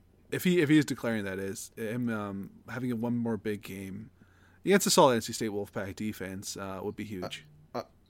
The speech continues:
Speaker 2: another guy who's a top ten tackle, but could he be a top five tackle? He's got the athleticism
Speaker 1: Yeah.
Speaker 2: and the length, but we've seen issues. You, you mentioned, like, the Ohio State game was a, a tough showing for
Speaker 1: Against
Speaker 2: him.
Speaker 1: Harrison,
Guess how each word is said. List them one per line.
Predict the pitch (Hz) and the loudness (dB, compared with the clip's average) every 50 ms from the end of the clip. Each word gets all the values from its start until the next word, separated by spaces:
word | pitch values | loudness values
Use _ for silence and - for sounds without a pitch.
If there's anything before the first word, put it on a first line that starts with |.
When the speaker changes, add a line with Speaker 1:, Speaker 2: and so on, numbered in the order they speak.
| _ _ _ _ - | _ _ _ _ -2
Speaker 2:
another | - 135 139 143 147 160 165 | 0 2 2 4 4 4 4
guy | 156 139 135 135 127 | 4 6 6 6 6
who's | 123 123 120 113 110 110 | 4 4 2 0 0 -4
a | 104 | -8
top | - - 139 135 135 135 | -4 0 2 2 2 2
ten | - - 127 127 | 0 -2 -2 -2
tackle, | 123 - 120 107 117 117 - 120 113 | 0 0 0 0 0 0 -2 -4 -4
but | 104 101 101 - | -4 -6 -8 -8
could | - 117 | -6 -8
he | 110 104 | -8 -6
be | 110 104 95 | -4 -6 -6
a | |
top | 92 - 107 98 95 - | -4 -2 -2 -2 -2 0
five | - 98 101 98 98 | 0 0 0 0 0
tackle? | - 107 95 95 95 - 98 98 | 0 -2 -2 -2 -2 -4 -4 -4
He's | 95 90 | -4 -4
got | - 113 113 - | -2 -2 -2 0
the | 120 110 | 0 0
athleticism | 107 107 - 107 104 101 - 110 110 98 | 0 0 0 -2 -2 0 -2 -2 -2 0
Speaker 1:
Yeah. | 95 | 0
Speaker 2:
and | 95 92 | -2 -2
the | 95 | -2
length, | 90 92 95 101 101 101 95 - - | -2 -2 -2 -2 -2 -4 -6 -8 -4
but | - 95 87 - - - - - - _ - | -2 -2 -2 -2 -6 -14 -20 -20 -18 _ -4
we've | 107 101 95 | -4 -4 -4
seen | - - 113 107 104 | -4 -4 -2 -2 0
issues. | 104 101 - - 113 104 101 98 101 | 0 -2 -2 -2 -4 -4 -4 -4 -4
You, | 98 98 | -4 -4
you | 98 95 92 90 95 98 | -4 -6 -6 -8 -8 -6
mentioned, | 98 95 95 - - | -6 -6 -8 -8 -8
like, | - 98 90 - | -6 -6 -6 -4
the | - 92 | -4 -4
Ohio | 90 92 104 98 | -2 0 0 -2
State | 92 - - 98 95 - | -2 -2 -4 -6 -6 -4
game | 101 98 95 92 90 92 85 - - 85 98 113 117 _ - 107 | -4 -4 -4 -4 -4 -6 -8 -10 -12 -12 -12 -12 -12 _ -6 -6
was | 104 92 95 | -4 -4 -4
a, | 87 78 - - | -6 -8 -8 -8
a | 92 | -10
tough | 87 - - 113 98 - | -8 -4 -2 -2 -2 -2
showing | - - 98 92 95 95 | -2 -4 -4 -4 -4 -6
for | - - 95 92 | -6 -6 -6 -4
Speaker 1:
Against | 104 101 95 92 | -4 -2 -2 -2
Speaker 2:
him. | 92 | -4
Speaker 1:
Harrison, | 90 87 92 - - 90 92 95 98 110 | -4 -8 -8 -10 -10 -10 -10 -10 -12 -12